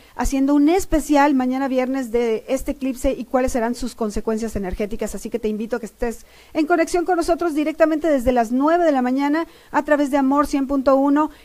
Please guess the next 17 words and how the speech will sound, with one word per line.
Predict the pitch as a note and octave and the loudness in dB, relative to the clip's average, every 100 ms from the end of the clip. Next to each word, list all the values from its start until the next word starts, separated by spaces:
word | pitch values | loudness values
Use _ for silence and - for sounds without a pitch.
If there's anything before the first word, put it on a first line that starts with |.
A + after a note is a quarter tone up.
| - | 0
y | E4 | 2
también, | E4 C#4+ C#4+ | 4 2 0
por | C#4 C#4+ | -2 -2
supuesto, | B3 B3+ C4 - - | 0 0 0 0 -2
a | A#3 | -2
través | A#3+ A#3 B3 A#3+ A3 | -4 -2 -2 -2 -2
de | A#3+ | -2
Fer | A#3+ C4 B3 | -2 -2 -2
Islas | B3 A3 A3+ A3 | -4 -4 -4 -4
Mística | A3+ A#3+ - A#3+ A#3 - | -4 -4 -6 -6 -6 -4
en | A#3 G3+ | -6 -6
el | G3 | -6
Facebook. | G#3+ G#3 G3+ G3 - - | -6 -4 -6 -10 -12 -10
Agradecemos | - C#4+ D4+ F#4+ F#4+ G4 | -2 2 2 2 2 2
a | |
Salomé | D#4+ D#4+ D#4+ D#4+ F4+ F#4+ | 2 4 4 4 4 2
Chan | - F4+ F#4 F#4 | 2 2 2 0